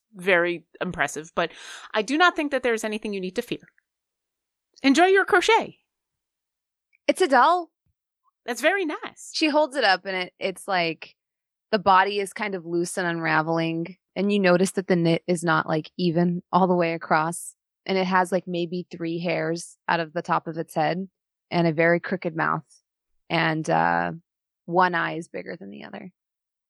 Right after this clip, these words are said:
Speaker 1: Callie notices this, but doesn't say anything about that. But she will say, "Oh, who are you making that for?"
Speaker 2: I was just practicing. I was thinking maybe I could start a business.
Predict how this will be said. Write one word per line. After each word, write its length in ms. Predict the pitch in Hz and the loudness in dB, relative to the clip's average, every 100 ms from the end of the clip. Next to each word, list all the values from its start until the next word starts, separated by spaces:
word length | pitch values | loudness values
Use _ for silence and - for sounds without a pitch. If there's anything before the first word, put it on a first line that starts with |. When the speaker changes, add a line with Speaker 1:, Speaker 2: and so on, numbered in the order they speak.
| _ - | _ -4
Speaker 1:
Callie 280 | 285 311 302 | -2 0 -2
notices 360 | 262 294 262 | -6 -6 -8
this, 240 | 269 247 - | -4 -4 -4
but 180 | 226 220 | -6 -4
doesn't 240 | 214 220 | -4 -4
say 220 | - 254 | -4 -2
anything 560 | 269 233 185 160 160 160 175 | -2 -4 -2 -2 -4 -8 -10
about 340 | 165 139 151 | -8 -10 -6
that. 300 | 196 165 135 - | -2 0 -2 -6
But 100 | 190 | -6
she 100 | 208 | -4
will 120 | 196 | -4
say, 180 | 202 180 - - - | -6 -8 -14 -20 -16
"Oh, 60 | 269 | -8
who 180 | 349 381 | -4 -4
are 60 | |
you 140 | 320 302 | -4 -6
making 280 | 311 403 294 | -6 -4 -6
that 140 | 143 | -6
for?" 280 | 151 - _ _ _ _ _ _ _ _ - | -8 -12 _ _ _ _ _ _ _ _ 0
Speaker 2:
I 60 | 269 | 2
was 80 | 285 | 2
just 180 | 370 - | -2 0
practicing. 640 | 190 - 302 - 311 277 - | 0 -2 -8 -4 -4 -6 -4
I 40 | 233 | -2
was 60 | |
thinking 260 | 320 320 254 | 0 0 2
maybe 240 | 202 220 | 2 2
I 40 | 240 | 2
could 160 | 254 | 0
start 280 | - 214 220 | 2 2 2
a 40 | |
business. 580 | 190 175 180 269 285 - | 0 -2 -2 -6 -6 -14